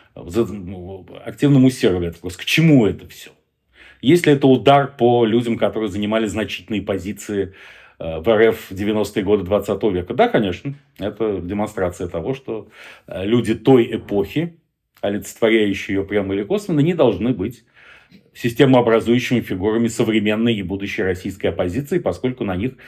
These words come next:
Каинова печать этих самых девяностых годов, тех политико-экономических процессов, которые в конечном счете привели к становлению, э, Р Ф тоталитаризма в путинской версии. В этом есть доля правды, хотя и не вся правда.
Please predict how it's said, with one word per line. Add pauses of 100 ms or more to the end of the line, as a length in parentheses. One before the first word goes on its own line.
(300)
Каинова
печать (100)
этих
самых
девяностых
годов, (500)
тех
политико-экономических
процессов,
которые (320)
в
конечном
счете
привели
к
становлению, (360)
э,
Р
Ф
тоталитаризма
в
путинской
версии. (480)
В
этом
есть
доля
правды,
хотя
и
не
вся
правда.